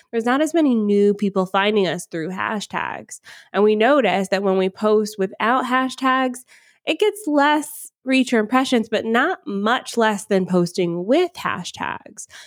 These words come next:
Same thing with keywords. There's a few marketers right now who are saying, you know, "Put hashtags and keywords in your Instagram caption." So they'll literally have the batch of hashtags, and then underneath that,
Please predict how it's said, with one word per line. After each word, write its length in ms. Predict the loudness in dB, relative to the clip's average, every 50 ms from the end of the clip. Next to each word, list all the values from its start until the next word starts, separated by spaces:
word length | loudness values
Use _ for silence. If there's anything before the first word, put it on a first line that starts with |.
| -20 _
Same 280 | 0 2 2 2 4 2
thing 120 | 2 2
with 160 | 2 0 -2
keywords. 560 | -2 0 0 0 2 0 -4 -6 -8 -14 -6
There's 300 | -2 0 2 2 2 2
a 80 | 0 -2
few 320 | -2 -2 0 0 2 2
marketers 480 | 2 2 0 0 0 0 2 2 2 2
right 200 | 2 0 0 0
now 320 | -2 -2 0 0 0 -2
who 120 | -2 -2 -2
are 100 | -2 -2
saying, 380 | -2 -2 0 0 2 0 0 -2 -6 -16 -20 _ _
you 80 | -2 0
know, 200 | 2 2 0 -2
"Put 200 | 0 -2 -2 0
hashtags 500 | 0 -2 -4 -4 -2 -2 -2 -2 -2 -6 -4 0
and 320 | 0 2 4 4 2 2
keywords 680 | 0 -2 -2 -2 0 2 2 2 2 2 2 0 -2 -2
in 140 | -4 -4 -4
your 140 | -2 -2 -2
Instagram 380 | -4 -2 -2 -4 -4 -4 -4
caption." 580 | -4 -4 -4 -4 -4 -2 -2 0 0 0 -2 -4 -8 _ _ _ _ _
So 140 | -4 -2 2
they'll 240 | 2 4 2 4 2
literally 420 | 2 4 4 4 4 4 4 2
have 560 | 2 0 0 0 0 0 0 0 -2 -2 -2
the 180 | -2 -2 -2 -2 _ _ _ -4
batch 340 | -2 0 0 -2 0 0
of 100 | 0 0
hashtags, 640 | 2 0 0 0 -2 -2 0 0 2 2 2 0 -2
and 140 | -2 -2 0
then 160 | 0 0 0
underneath 580 | 0 0 0 2 2 2 2 2 2 0 0 0
that, 380 | 0 2 2 2 0 0 -2